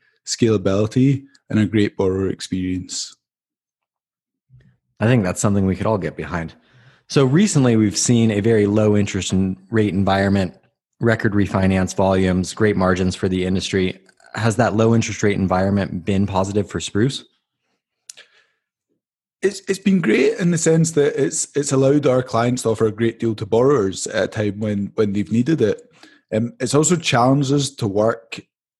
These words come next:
Speaker 1: even more on scalability and efficiency with our partners, um, in an environment that's also forced us to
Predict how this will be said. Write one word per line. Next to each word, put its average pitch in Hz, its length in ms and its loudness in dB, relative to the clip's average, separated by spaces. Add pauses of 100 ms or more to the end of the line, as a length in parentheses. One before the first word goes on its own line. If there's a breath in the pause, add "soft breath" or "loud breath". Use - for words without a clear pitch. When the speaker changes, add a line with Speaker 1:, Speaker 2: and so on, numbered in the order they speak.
(160)
Speaker 1:
even 135 340 2
more 117 500 2
on 104 220 -2
scalability 107 920 -2
and 101 120 -2
efficiency 139 840 -2 (360 soft breath)
with 131 160 0
our 147 100 2
partners, 170 800 -2 (300 soft breath)
um, 110 280 -2
in 123 140 0
an 117 80 0
environment 120 640 0
that's 113 200 -2
also 139 460 2
forced 107 440 -4
us 104 260 0
to 104 500 -2